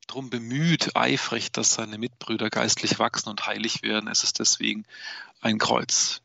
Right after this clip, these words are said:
wenn er sieht, dass seine Mitbrüder lau sind, dass ihr Diensteifer nachlässt, dass sie immer weniger Interesse haben an der Gemeinschaft oder an geistlichen Dingen, dass sie immer antriebsschwächer oder phlegmatischer werden oder immer sturer und starrsinniger in ihren Meinungen,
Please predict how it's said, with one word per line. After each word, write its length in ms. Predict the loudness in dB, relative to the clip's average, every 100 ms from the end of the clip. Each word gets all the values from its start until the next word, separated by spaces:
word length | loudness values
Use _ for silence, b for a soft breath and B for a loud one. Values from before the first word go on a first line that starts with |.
| _
wenn 80 | -6
er 100 | -2
sieht, 380 | 0 2 0 2
dass 100 | 2
seine 220 | 2 0
Mitbrüder 720 | -2 -2 -4 2 4 4 0 -2
lau 420 | 2 4 6 6
sind, 360 | 4 2 -2 -2
dass 120 | 0
ihr 120 | 0
Diensteifer 760 | 2 2 4 2 0 -4 -4 -4
nachlässt, 720 | -2 0 0 0 2 0 2
dass 120 | 2
sie 160 | 2 4
immer 240 | 4 6
weniger 300 | 4 4 0
Interesse 680 | 0 -2 0 2 2 0 -2
haben 300 | -4 -4 -6
an 80 | -8
der 80 |
Gemeinschaft 680 | -8 -4 -4 -4 -4 -6 -8
oder 140 | -8 -8
an 100 | -2
geistlichen 640 | 0 2 0 -4 -12 -8
Dingen, 320 | -6 -6 -8 B B B B
dass 180 | 2 4
sie 120 | 2 2
immer 360 | 2 2 0
antriebsschwächer 1040 | -2 -2 -4 -4 -4 -2 -2 0 2 0 -2
oder 140 | -8
phlegmatischer 920 | -6 -8 -6 -2 -2 -4 -8 -10 -10
werden 300 | -14 -12 -12
oder 200 | -8 -2
immer 180 | 0 2
sturer 600 | 2 0 2 6 6 6
und 120 | 2
starrsinniger 760 | -4 -2 2 2 2 -2 -4 -4
in 80 | -4
ihren 300 | -4 -4 -2
Meinungen, 540 | 0 0 -2 -4 -4